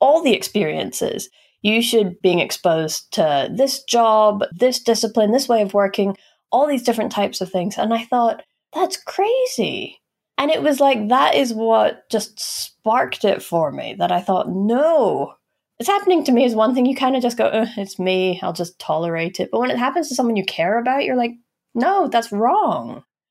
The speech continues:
Then as time went on, I started thinking, "It's not about the women. We need to get the men on board with this." So last year, when I heard Tim Cook from Apple saying, "We need more girls studying coding at school,"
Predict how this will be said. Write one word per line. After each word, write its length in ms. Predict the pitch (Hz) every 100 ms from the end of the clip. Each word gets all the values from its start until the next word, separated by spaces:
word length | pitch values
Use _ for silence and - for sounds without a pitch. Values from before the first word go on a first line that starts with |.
| _ _ -
Then 160 | 269
as 100 | 277
time 280 | 269 233 220
went 260 | 208 196 208
on, 240 | 240 262
I 100 | 202
started 340 | - 202 196 196
thinking, 580 | 196 196 196 190 185 -
"It's 140 | 202
not 140 | 254
about 240 | 294 233 214
the 60 |
women. 640 | 175 185 294 294 117 113 - _ _ _ _
We 140 | 240 311
need 120 | 381
to 60 | 359
get 140 | -
the 60 | 175
men 260 | 170 294
on 220 | 415 262 190
board 360 | 170 160 147
with 200 | 156 -
this." 600 | - - - - - - _ _ _ _ _ -
So 480 | 254 247 233 - - _
last 500 | 214 277 359 - -
year, 340 | 240 226 185
when 200 | 175 185
I 120 | 190 196
heard 440 | 196 190 185 185
Tim 360 | - 208 202 202
Cook 440 | - 185 147 -
from 240 | 180 170 -
Apple 680 | 151 156 - 170 127 123 151
saying, 480 | 165 170 156 151 165
"We 120 | 175
need 280 | 190 190 190
more 400 | 175 180 185 165
girls 420 | - 170 175 165 -
studying 540 | - 180 165 165 170
coding 480 | - 170 170 165 151
at 100 | -
school," 680 | - - 151 127 92 -